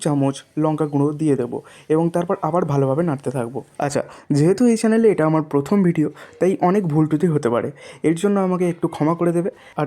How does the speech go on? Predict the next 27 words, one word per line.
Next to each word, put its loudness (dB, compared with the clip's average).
তোমাদের 0
ভালো 0
খারাপ -2
যা 0
মতামত -2
আছে, -6
একটু -2
কমেন্ট -2
করে 0
দেবে, -4
কারণ 0
তোমাদের 0
মতামত -2
অত্যন্ত -2
মূল্যবান 0
আমার -4
কাছে। -8
ব্যাস, 0
আর -2
কি, -2
এবার 0
ফাইনাল 0
স্টেপ। -6
বাজার -2
থেকে 0
কিনে 0
আনা 2